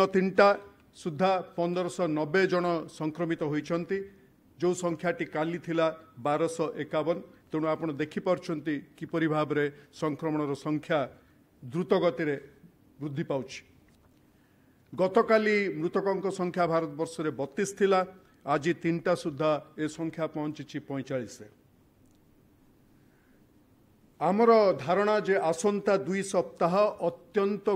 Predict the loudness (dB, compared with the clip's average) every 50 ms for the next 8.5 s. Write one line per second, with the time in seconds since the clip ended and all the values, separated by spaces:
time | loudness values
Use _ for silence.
0 | 0 0 -2 -2 -4 -4 -4 -4 -4 -2 -4 -4 -4 -2 -2 -2 -2 -2 -4 -6
1 | -8 -10 -12 -16 -20 _ _ _ _ _ _ _ _ -12 -4 -2 -2 0 0 -2
2 | -4 -4 -6 -6 -6 -6 -6 -6 -8 -10 -16 _ _ _ _ _ _ _ _ _
3 | _ _ _ -2 2 4 4 4 4 2 0 2 2 0 0 -2 -2 0 0 0
4 | 0 -2 -2 -2 -2 0 0 -2 -6 -6 -4 -4 -2 -4 -4 -6 -6 -2 0 0
5 | 2 2 2 2 2 0 0 2 0 0 0 0 -4 -2 0 2 2 2 0 -2
6 | -4 -4 -2 -2 -2 -2 -2 -2 -2 -2 -2 -2 -2 -4 -4 -4 -2 -2 -2 -2
7 | -2 -4 -4 -4 -2 0 2 2 2 0 -2 -6 -14 -10 -8 -4 -4 -2 -2 -2
8 | -4 -4 -6 -6 -8 -10 -12 -12 -12 -14